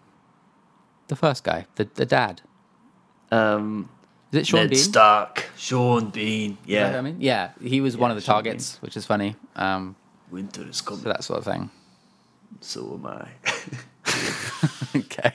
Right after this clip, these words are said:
Speaker 2: Ugh.
Speaker 1: It's all right.
Speaker 2: Um, that's cool.
Speaker 1: Mm-hmm.
Speaker 2: That's fun.
Speaker 1: Hmm.
Speaker 2: I like that. I think it's, um,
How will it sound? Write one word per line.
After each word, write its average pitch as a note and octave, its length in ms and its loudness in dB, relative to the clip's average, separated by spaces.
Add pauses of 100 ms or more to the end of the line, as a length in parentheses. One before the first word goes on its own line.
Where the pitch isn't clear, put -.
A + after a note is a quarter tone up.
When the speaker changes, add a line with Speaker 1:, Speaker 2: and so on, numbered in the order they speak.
Speaker 2:
Ugh. F2+ 340 -4
Speaker 1:
It's - 160 -4
all C3+ 60 4
right. - 300 -2 (2250)
Speaker 2:
Um, A2 840 0 (2750)
that's E3+ 180 2
cool. D3+ 340 6 (180)
Speaker 1:
Mm-hmm. C3+ 200 0 (580)
Speaker 2:
That's F3 160 0
fun. D3 160 4 (260)
Speaker 1:
Hmm. G2 220 -4 (440)
Speaker 2:
I - 80 2
like A2+ 220 4
that. A#2 120 8
I A#2 60 6
think A2+ 160 -2
it's, G#2 200 -10
um, G#2 360 -4